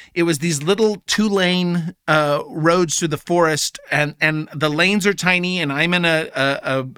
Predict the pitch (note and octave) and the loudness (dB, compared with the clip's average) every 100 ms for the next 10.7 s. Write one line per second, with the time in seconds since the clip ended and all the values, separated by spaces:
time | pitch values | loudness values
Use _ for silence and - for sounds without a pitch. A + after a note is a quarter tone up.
0 | C#3 D3 F3 - F3 E3+ C3+ D#3 D#3+ C#3 | -2 0 0 -2 -2 -2 0 0 0 0
1 | C#3+ D#3+ - D#3 D#3 D3+ D#3+ D3+ - - | 0 0 -2 -4 -2 0 0 0 -2 -4
2 | D3+ - - D3 C#3+ E3+ C#3 C#3+ C#3+ - | -4 -8 -8 -6 -4 -6 -4 -2 -2 -4
3 | - - - F3 E3 - F#3+ A3 G#3 - | -16 -8 0 2 0 -2 0 0 0 0
4 | G3+ F#3+ F3+ E3+ D3+ C#3 C#3+ - D#3 C#3+ | 0 2 0 0 0 -2 -8 -12 -10 -2
5 | D#3 E3 G3+ G3 F3+ D#3+ D#3 C#3 D#3+ F3+ | 0 2 2 2 0 0 2 2 2 2
6 | C3+ A#2+ A#2 - - - - - G3 F3+ | 0 -2 -4 -4 -8 -20 -20 -2 0 0
7 | E3+ D#3+ - D#3 F3+ E3 C#3+ D3+ D#3 D3+ | -2 -2 0 0 2 0 0 0 -2 -4
8 | _ D#3 F3 - _ D#3+ F#3 F3+ D#3 E3+ | _ -4 -4 -8 _ 2 2 2 -4 -4
9 | D3+ D3+ E3+ E3+ E3+ _ - D3+ D#3 D#3 | -2 0 0 0 -2 _ -4 -2 0 2
10 | D#3+ D#3 C#3+ C#3+ C#3+ C3 | 2 0 -2 -2 0 -4